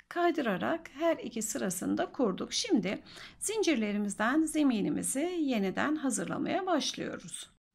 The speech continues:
Bir, iki, üç, dört, beş, altı zincirimi çekiyorum. Örgümün yönünü çeviriyorum.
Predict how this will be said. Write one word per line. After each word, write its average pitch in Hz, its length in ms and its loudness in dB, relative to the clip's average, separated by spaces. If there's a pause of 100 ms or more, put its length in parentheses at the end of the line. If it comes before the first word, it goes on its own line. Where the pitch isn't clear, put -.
(1160)
Bir, 349 500 0 (420)
iki, 269 520 2 (400)
üç, 262 420 -4 (120)
dört, 226 460 0 (120)
beş, 254 340 -2 (140)
altı 302 320 2
zincirimi 190 480 0
çekiyorum. 214 640 -2
Örgümün 202 440 0
yönünü 226 340 2
çeviriyorum. - 580 -4